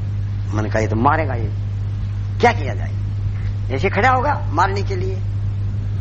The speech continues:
तो मैंने क्या किया, ये लाठी तो शायद कमजोर हो, आजकल लिखता हूं, एक बहुत मोटी तगड़ी लाठी थी, किसी ने उठा ली, चोरी कर ली। तो ऐसा मारा के जोर से नाक पे,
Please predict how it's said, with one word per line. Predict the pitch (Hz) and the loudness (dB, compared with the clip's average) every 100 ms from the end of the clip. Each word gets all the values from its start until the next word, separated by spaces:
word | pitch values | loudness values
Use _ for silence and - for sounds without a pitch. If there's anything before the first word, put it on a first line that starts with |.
| - - - | -2 -2 0
तो | |
मैंने | 135 165 196 | 2 2 2
क्या | - 143 | 2 2
किया, | 196 - - - - - - - - - - - - - - | 2 0 -2 -2 -2 -4 -4 -4 -2 -2 -2 -2 -2 -2 0
ये | 147 170 | 2 4
लाठी | 165 - 170 | 4 2 0
तो | 165 | 0
शायद | 156 147 - | 0 0 0
कमजोर | 139 147 170 | 0 0 2
हो, | 147 143 | 2 4
आजकल | 139 - 143 | 2 2 0
लिखता | 123 - | 0 0
हूं, | 104 95 - - - - - | 0 -2 -2 -2 -2 -2 0
एक | 139 | 0
बहुत | - 180 196 | 2 0 2
मोटी | 170 165 165 | 2 2 0
तगड़ी | - 151 160 | 2 2 4
लाठी | 147 - | 2 2
थी, | 143 151 | -2 -2
किसी | 151 | 0
ने | 160 | 0
उठा | 147 151 | 2 2
ली, | 156 151 | 2 2
चोरी | 160 151 | 0 0
कर | - | -2
ली। | - - - - - - - - - - - - - 50 50 98 101 101 101 101 101 - - - - - - - - - - - - - - - | -2 -2 -2 -2 -2 -2 -2 -2 -2 -2 -2 -2 -2 -2 -2 -2 -2 -2 -2 -2 -2 -2 -4 -4 -2 -4 -2 -2 -2 -2 -4 -4 -4 -4 -2 2
तो | 151 147 - - - - - - - - - | 4 4 0 -2 -2 -2 -2 -2 -2 -2 2
ऐसा | 147 180 202 202 | 2 4 2 2
मारा | - - 131 165 185 | -2 0 2 2 2
के | 196 | 0
जोर | - 147 160 | 0 0 0
से | 190 | 0
नाक | 185 175 175 185 | 0 4 4 4
पे, | - | 0